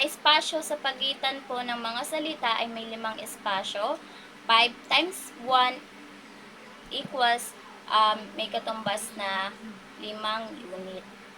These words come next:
Ayan po, para po sa kabuuan, ah, one plus eight point five plus six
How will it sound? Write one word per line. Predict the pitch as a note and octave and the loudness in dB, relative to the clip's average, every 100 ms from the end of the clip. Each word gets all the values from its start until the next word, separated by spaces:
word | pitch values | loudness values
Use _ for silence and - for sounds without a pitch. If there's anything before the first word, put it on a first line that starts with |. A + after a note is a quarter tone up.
| - - - - - - - | -20 -20 -20 -20 -14 -14 -4
Ayan | G3+ G#3+ | 0 0
po, | A3+ B3+ | 0 2
para | C4+ C#4 | 4 4
po | C#4+ D4 | 0 0
sa | D4 C4+ C4 | 4 6 6
kabuuan, | B3 A#3+ E4 E4+ B3+ C4 D#4 - - - - - - | 2 0 -2 2 4 4 2 -2 -16 -16 -18 -12 0
ah, | A3+ A3 G#3+ G#3 G#3+ G#3+ - - | 4 6 6 4 0 -8 -16 0
one | A3+ A#3+ C4 E4 F#4+ - - | 6 8 8 6 2 -8 -6
plus | B3+ A3 G#3+ G#3+ - A#3 | 4 4 4 0 -4 -2
eight | A#3+ B3 D4+ | -2 -4 -2
point | C#4 E4 F4 - | 0 2 -2 0
five | B3 A#3+ A#3+ B3+ - - - - - - | 4 4 4 0 -6 -16 -16 -18 -18 -2
plus | A#3+ A#3 A3+ A3+ | 2 6 6 4
six | - - D#4+ E4 E4 - - | 0 -2 0 0 -2 -6 -12